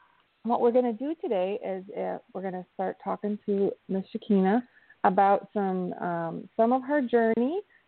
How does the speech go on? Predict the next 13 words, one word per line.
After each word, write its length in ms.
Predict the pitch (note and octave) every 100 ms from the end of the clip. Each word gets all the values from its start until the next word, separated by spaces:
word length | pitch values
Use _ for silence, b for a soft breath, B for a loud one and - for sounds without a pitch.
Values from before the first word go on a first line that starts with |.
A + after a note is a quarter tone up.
| -
a 180 | G#3 G3+
little 200 | A3 A#3+
bit 140 | B3+ A#3+
about 320 | A3 A3 G#3+
her 180 | A3+ G3+
blogging. 680 | G3+ G3+ G#3+ A3 A#3 C#4+ D4+
She 80 | -
has 100 | G#3 -
some 180 | G#3 F#3+
relationship 560 | F#3+ G3+ G#3+ G#3 G3
blogging, 420 | F#3+ F3+ F3 F#3+
which 200 | F#3+ F#3
is 100 | F#3